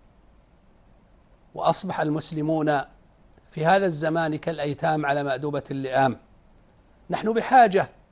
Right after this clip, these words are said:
إلى أن نستغني عن القوم في الصناعات العسكرية، في الطائرات، في الراجمات، في الصواريخ، في المراكب الفضائية، في العلوم الطبية والتقنية وسائر العلوم والمعارف.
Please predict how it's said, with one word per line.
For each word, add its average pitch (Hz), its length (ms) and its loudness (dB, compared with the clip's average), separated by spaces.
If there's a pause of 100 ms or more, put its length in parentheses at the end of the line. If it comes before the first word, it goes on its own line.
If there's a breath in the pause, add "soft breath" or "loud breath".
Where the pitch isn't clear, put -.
(760)
إلى 175 180 4
أن 190 120 2
نستغني 220 480 -2
عن 170 160 -2
القوم 156 540 0 (480)
في - 60 -14
الصناعات 165 600 -2
العسكرية، 147 720 -4 (1400)
في - 80 -8
الطائرات، 160 720 4
في - 80 -14
الراجمات، 151 720 0
في - 60 -12
الصواريخ، 147 760 0 (680 soft breath)
في - 60 -6
المراكب 170 460 4
الفضائية، 147 720 0 (920)
في 190 80 -2
العلوم 196 360 6
الطبية 180 680 0 (100)
والتقنية 180 800 2 (1160)
وسائر 233 420 2
العلوم 214 340 2
والمعارف. 165 720 -2